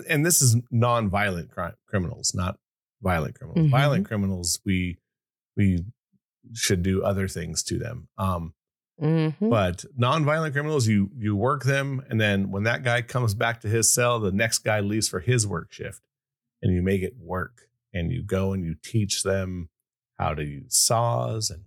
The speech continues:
Speaker 1: weld and give them something when they get out.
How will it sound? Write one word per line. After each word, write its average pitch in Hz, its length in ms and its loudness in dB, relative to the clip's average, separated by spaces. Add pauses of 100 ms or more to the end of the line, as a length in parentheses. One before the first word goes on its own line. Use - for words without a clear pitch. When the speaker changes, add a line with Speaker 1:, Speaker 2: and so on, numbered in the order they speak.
Speaker 1:
weld 104 600 0 (360)
and 92 180 0
give 98 260 0
them 92 500 -4 (340)
something 110 480 2
when 92 120 -2
they 87 120 -4
get 76 180 -6
out. - 240 -10